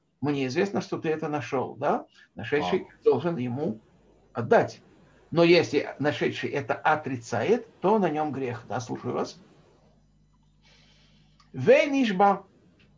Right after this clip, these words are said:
Speaker 1: И он должен поклянуться, поклясться. Аль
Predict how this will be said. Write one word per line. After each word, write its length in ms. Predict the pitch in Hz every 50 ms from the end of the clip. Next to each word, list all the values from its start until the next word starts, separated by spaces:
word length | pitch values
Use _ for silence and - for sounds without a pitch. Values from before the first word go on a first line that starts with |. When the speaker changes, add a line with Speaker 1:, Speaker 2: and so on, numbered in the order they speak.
| _ _ _ _ 196
Speaker 1:
И 380 | 202 202 185 175 - - - _ _
он 300 | - 180 190 175 151 147
должен 340 | 135 139 151 127 131 123 117
поклянуться, 720 | - 120 117 127 127 123 139 185 226 - - - 233 254 262 - -
поклясться. 680 | - 160 - 135 117 92 117 - - - - - - - _ - - - - - - _
Аль 380 | - 156 190 208 214 214 214